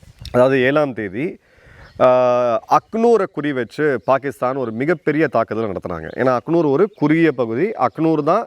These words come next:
நம்மளுடைய ஜம்முலேருந்து, ஆஹ், நௌஷேரா, பூஞ்ச், ரஜோரி இந்த ஆக்சிஸை கனெக்ட் பண்ணக்கூடிய ஒரு மிக முக்கியமான ஒரு பகுதி. அந்த அக்னூரில் ஒரு பிரிட்ஜ் இருக்குது. இத்தனை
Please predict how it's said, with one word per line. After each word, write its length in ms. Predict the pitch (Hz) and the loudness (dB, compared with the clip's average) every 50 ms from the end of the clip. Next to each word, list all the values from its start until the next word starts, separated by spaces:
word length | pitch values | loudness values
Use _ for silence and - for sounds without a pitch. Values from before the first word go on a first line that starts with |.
| - _ _ _ _ _ _ _ _ _ - | -8 _ _ _ _ _ _ _ _ _ -2
நம்மளுடைய 520 | 123 123 135 139 135 131 127 135 165 202 | 0 2 2 2 2 2 2 2 2 0
ஜம்முலேருந்து, 880 | 170 131 131 131 147 165 165 160 151 143 135 131 135 139 196 240 247 247 - - - - - - - - - | 2 2 2 2 4 2 2 2 0 -2 -2 -4 -4 -2 0 0 0 -2 -6 -14 -20 -20 -20 -20 -12 -2 0
ஆஹ், 240 | 139 127 127 123 | 2 2 2 2
நௌஷேரா, 520 | 123 123 131 143 147 - 170 165 165 170 165 160 - - | 2 2 2 2 2 0 0 0 2 0 0 -2 -4 -6
பூஞ்ச், 260 | 151 156 156 - 131 | -6 -4 -6 -4 -2
ரஜோரி 420 | 131 127 127 135 131 127 131 127 - | -2 0 0 0 0 0 -2 -4 -4
இந்த 400 | - 135 151 165 160 147 139 139 | -2 -2 0 2 2 2 2 0
ஆக்சிஸை 280 | - - 143 - 147 135 - | -2 -6 -10 -8 -8 -8 -6
கனெக்ட் 260 | - 123 123 110 - | -6 -6 -8 -6 -6
பண்ணக்கூடிய 420 | - 120 113 98 - 107 104 107 123 | -4 -4 -4 -2 -2 -2 0 2 2
ஒரு 140 | 139 131 113 | 2 2 2
மிக 240 | 110 117 117 127 | 0 0 0 0
முக்கியமான 600 | 120 110 104 - 113 107 110 110 117 117 117 110 104 98 95 90 87 82 - | 0 -2 -4 -4 -4 -2 0 0 0 0 -2 -2 -2 -4 -4 -6 -8 -10 -6
ஒரு 200 | - 104 110 92 | -4 -4 -2 0
பகுதி. 400 | 87 107 104 107 107 160 214 - - - - - - - - - | 0 0 0 2 0 0 -2 -2 -6 -14 -20 -20 -20 -20 -12 -4
அந்த 240 | - 110 120 120 123 - | 0 2 2 2 2 2
அக்னூரில் 380 | 175 185 180 165 151 156 156 | 2 2 2 2 2 2 2
ஒரு 180 | 156 135 120 117 | 2 0 -2 -2
பிரிட்ஜ் 280 | 107 120 139 139 143 175 | -2 -2 -2 0 0 0
இருக்குது. 380 | 135 113 95 113 101 135 185 - 359 302 - | 0 0 -2 -4 -4 -6 -6 -8 -10 -12 -4
இத்தனை 540 | 113 120 123 117 - _ 185 180 185 175 | -2 0 0 0 0 _ 2 2 2 2